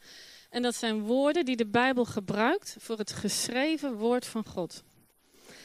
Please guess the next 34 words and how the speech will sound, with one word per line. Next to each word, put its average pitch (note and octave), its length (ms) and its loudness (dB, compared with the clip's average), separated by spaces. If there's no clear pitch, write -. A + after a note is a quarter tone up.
In A#3 120 0
eerste C#4 300 2
instantie B3+ 420 0
waren A3 220 2
dat G#3 120 -2
de - 60 -6
boeken G3 240 -2
van F#3 200 -2
Mozes, B3+ 760 6
later A#3 440 2
ook B3 300 4
de - 80 -8
schriften A3 400 0
van G#3 160 -2
de F#3+ 60 0
profeten. A#3+ 840 -2
En C4 160 6
in B3+ 140 8
deze C#4+ 420 4
tijd, C#4+ 380 2
waar, A#3+ 360 2
waar A3+ 320 4
wij A3+ 100 2
geloven B3+ 560 6
dat A#3+ 140 -2
God, - 260 2
dat A3 120 6
de A3 100 -2
Bijbel B3 340 4
geïnspireerd A#3+ 720 -2
is B3 120 -4
door A3 140 0
God - 200 -8
zelf, A#3 640 -2